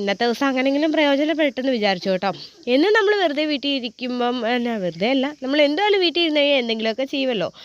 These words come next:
അന്നേരം ഞാൻ വിചാരിച്ചു ഇത് ചെയ്യാമെന്ന് വിചാരിച്ചു കേട്ടോ. തലേണയ്ക്ക് കുറച്ച് ഉറ തയ്ച്ചിടാമെന്ന് വിചാരിച്ചു. കാരണം, ഏ, നമ്മുടെ തലേണകൾക്കൊന്നും ഉറയില്ല. <laughs>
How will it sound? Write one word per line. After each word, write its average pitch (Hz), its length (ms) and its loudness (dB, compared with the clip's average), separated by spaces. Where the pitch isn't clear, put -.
അന്നേരം 202 300 -2
ഞാൻ 233 140 0
വിചാരിച്ചു 226 340 2
ഇത് 302 160 -2
ചെയ്യാമെന്ന് 220 360 2
വിചാരിച്ചു 175 320 -2
കേട്ടോ. 208 140 -2
തലേണയ്ക്ക് 339 480 2
കുറച്ച് 311 280 0
ഉറ 247 160 0
തയ്ച്ചിടാമെന്ന് 208 640 0
വിചാരിച്ചു. 180 400 -2
കാരണം, 254 260 0
ഏ, - 20 2
നമ്മുടെ 269 280 2
തലേണകൾക്കൊന്നും 240 760 0
ഉറയില്ല. 262 500 -2
<laughs> 285 360 -2